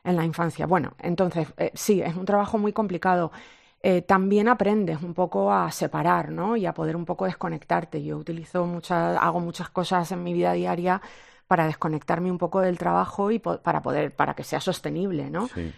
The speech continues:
Speaker 1: Pero bueno, eso no quiere decir, a mí hay casos que me afectan y que me cuesta olvidarme y que de re-, paso malas noches y he estado mucho en terapia, que eso también me ha ayudado mucho a poder separar, ¿no?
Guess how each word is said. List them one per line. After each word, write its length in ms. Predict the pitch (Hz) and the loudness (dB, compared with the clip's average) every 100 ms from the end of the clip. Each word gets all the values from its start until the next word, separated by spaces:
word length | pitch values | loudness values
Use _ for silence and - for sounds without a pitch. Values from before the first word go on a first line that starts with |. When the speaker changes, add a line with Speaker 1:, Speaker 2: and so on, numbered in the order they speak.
| - | -2
Speaker 1:
Pero 160 | 202 196 | 2 4
bueno, 160 | 208 | 4
eso 120 | 175 220 | 2 2
no 80 | 226 | 2
quiere 180 | 214 190 | 4 2
decir, 540 | 180 - 190 190 175 | 0 0 2 2 2
a 80 | 170 | 0
mí 180 | 175 180 | -2 -2
hay 120 | 180 | 0
casos 320 | 190 180 196 | 0 -2 -2
que 100 | - | -4
me 100 | 180 | -2
afectan 520 | 170 196 190 - 208 | -2 -2 -2 0 0
y 60 | 214 | 0
que 100 | 170 | -2
me 100 | 160 | -4
cuesta 1000 | 165 160 - 170 165 165 165 160 160 156 - - - | -4 -4 -2 0 2 2 0 0 -2 -4 -8 -20 -6
olvidarme 840 | 170 175 180 185 196 202 214 240 | -2 2 4 4 2 0 0 2
y 60 | 226 | 0
que 120 | 170 | -2
de 80 | 151 | -6
re-, 80 | 143 | -6
paso 320 | - 151 160 | -2 -2 0
malas 280 | 160 165 156 | 0 0 0
noches 720 | 185 202 - 208 208 220 220 | -2 -4 -2 -2 0 0 0
y 140 | 170 160 | -2 -2
he 20 | |
estado 320 | 156 - 156 | -2 2 2
mucho 260 | 165 165 185 | 2 0 -2
en 80 | 170 | 0
terapia, 420 | 170 190 202 202 | 4 4 4 0
que 60 | 185 | 0
eso 120 | 180 | -2
también 260 | 170 170 | -2 -2
me 80 | 170 | -2
ha 40 | 170 | 0
ayudado 320 | 170 165 170 | 2 2 0
mucho 520 | 175 170 185 170 170 - - - - | -4 -4 0 2 0 -4 -18 -20 -6
a 140 | 175 | -4
poder 400 | 170 175 175 170 | 0 2 4 2
separar, 680 | 165 190 180 170 185 220 208 | 0 -2 0 2 4 4 2
¿no? 280 | 190 226 | -2 -4